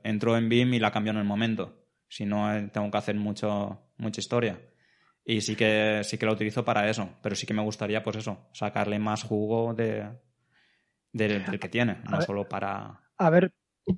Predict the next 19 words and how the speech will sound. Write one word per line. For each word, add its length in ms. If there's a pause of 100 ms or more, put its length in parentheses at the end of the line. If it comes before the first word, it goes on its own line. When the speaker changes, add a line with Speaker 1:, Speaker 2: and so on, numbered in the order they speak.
(140)
Speaker 2:
tú 100
para 180
que 100
te 60
hagas 200
una 120
idea, 220
yo 160
en, 280
en 180
Visual 360
Studio 300
Code, 240
que 80
lo 100
ten-, 240
lo 140
utilizo, 720
eh, 640